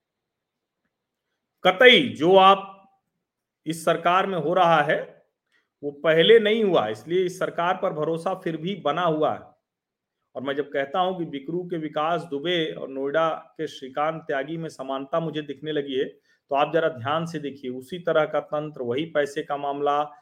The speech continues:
अपने इलाके में रहना, लेकिन जहां रहना वहां बहुत बदतमीजी करना, राक्षसी व्यवहार करना,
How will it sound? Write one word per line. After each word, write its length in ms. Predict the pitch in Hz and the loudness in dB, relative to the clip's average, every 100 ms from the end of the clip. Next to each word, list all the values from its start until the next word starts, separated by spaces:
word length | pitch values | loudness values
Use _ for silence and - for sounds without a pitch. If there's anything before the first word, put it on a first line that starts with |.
| _ - | _ -8
अपने 280 | 127 156 170 | -8 -2 0
इलाके 400 | 170 147 170 165 | 4 4 4 -2
में 120 | 156 | 0
रहना, 320 | 147 143 147 147 | 0 2 2 2
लेकिन 300 | 143 139 113 | 0 -6 -4
जहां 260 | 120 151 | -2 0
रहना 280 | 151 139 151 | 0 0 -2
वहां 280 | 143 139 117 | -2 -2 -2
बहुत 300 | 104 147 165 | 0 2 2
बदतमीजी 460 | 143 - 151 151 151 | -2 -6 -10 -8 -6
करना, 360 | 143 139 143 151 - _ _ _ _ _ _ _ _ _ _ _ _ - | -4 -4 -4 -8 -12 _ _ _ _ _ _ _ _ _ _ _ _ -4
राक्षसी 540 | 123 139 - 147 190 | -2 -2 -4 -6 -4
व्यवहार 400 | 175 165 139 151 | 2 4 4 2
करना, 400 | 151 147 147 151 | 2 -2 -2 -8